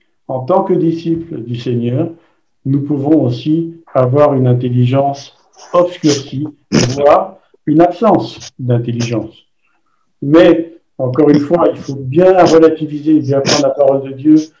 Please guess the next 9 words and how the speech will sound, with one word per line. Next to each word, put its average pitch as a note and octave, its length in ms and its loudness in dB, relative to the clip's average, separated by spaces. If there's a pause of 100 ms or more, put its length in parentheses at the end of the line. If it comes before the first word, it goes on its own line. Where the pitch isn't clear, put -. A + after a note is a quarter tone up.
(240)
dans B2 160 -2
son C#3 240 -2
intégralité. C3+ 920 -4 (540)
Euh, A#2+ 720 0
il A#2+ 80 -6
faut C#3 140 -4
voir C#3+ 240 0
que D3 80 -2
dans, B2+ 720 -2